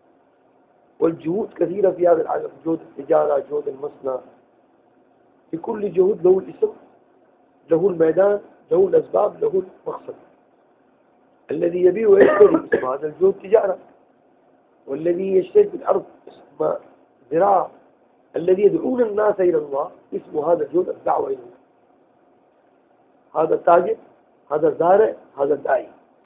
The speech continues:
ولكل جهود له الميدان، ميدان التجارة أسواق العلم،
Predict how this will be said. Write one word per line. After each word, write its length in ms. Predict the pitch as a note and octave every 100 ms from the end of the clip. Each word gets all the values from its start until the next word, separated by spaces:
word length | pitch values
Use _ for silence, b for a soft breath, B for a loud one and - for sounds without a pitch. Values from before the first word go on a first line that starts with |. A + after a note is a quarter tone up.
| - - _ _ _ _ _ _ _ _ - - _ _ _ _ _ _ _ _ _ _ _
ولكل 560 | C#3+ E3 F3+ B3+ A#3 F#3
جهود 260 | A3 A#3
له 160 | F#3+ G#3
الميدان، 480 | G#3 G3+ - G#3+ G3 - _ _ _ -
ميدان 360 | D#3 E3+ A3+ A#3
التجارة 520 | - E3 E3+ F3+ F3+
أسواق 340 | - G#3+ G#3
العلم، 340 | G3+ D#3+ F3+